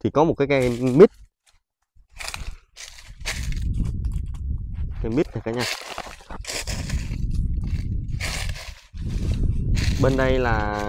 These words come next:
cái khu vực mà sinh hoạt rửa chén. Bà thì, à, phơi đồ á, mỗi ngày những cái bộ đồ mà bà mặc, mặc đi làm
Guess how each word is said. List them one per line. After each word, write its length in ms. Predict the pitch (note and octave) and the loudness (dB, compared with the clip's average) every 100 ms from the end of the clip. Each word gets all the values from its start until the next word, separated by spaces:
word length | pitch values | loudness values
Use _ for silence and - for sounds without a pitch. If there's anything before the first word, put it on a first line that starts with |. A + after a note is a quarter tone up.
| G#2 - | -2 0
cái 300 | D#3 D#3 D3+ D3+ - - - - - | 2 2 2 0 -4 -8 -8 -12 -2
khu 120 | C3+ B2 | 0 2
vực 140 | A#2+ A2 - | 0 0 -6
mà 440 | G#2+ G#2 G2 G2 G2 - - - - - - | -4 -2 -2 -2 -4 -4 -4 -4 -4 -4 -8
sinh 200 | - C3 B2+ | 2 4 6
hoạt 200 | A2 G2+ | 4 4
rửa 160 | G#2+ A#2+ - | 4 4 6
chén. 160 | D#3 G3 - - - - - - - - - - - - - - - - - _ _ - | 4 4 -4 -18 -14 -14 -14 -18 -18 -20 -18 -12 -12 -12 -14 -14 -20 -20 -20 _ _ -2
Bà 260 | A2 A2 A2 | 4 6 4
thì, 300 | A#2 G#2+ G#2 | 2 2 4
à, 160 | G#2+ A#2+ - | 2 2 6
phơi 160 | C#3+ | 6
đồ 320 | C#3 C3+ A#2 A#2 | 8 8 10 10
á, 180 | E3+ F3 - - - A2+ | 8 6 -6 -16 -8 0
mỗi 180 | A2 C#3+ | 2 4
ngày 280 | D#3 B2 A2 | 2 2 2
những 340 | G#2+ C3+ E3 | 2 0 0
cái 100 | E3+ | 4
bộ 160 | A2 A#2 | 6 8
đồ 280 | A2+ G#2+ | 8 6
mà 280 | G2+ G#2+ G#2 | 4 0 2
bà 200 | G#2 G#2 | 4 4
mặc, 260 | G2 G#2+ - _ _ _ _ - | 4 2 0 _ _ _ _ -2
mặc 140 | G#2 - | -2 2
đi 100 | B2+ | 6
làm 300 | B2 A2 | 8 8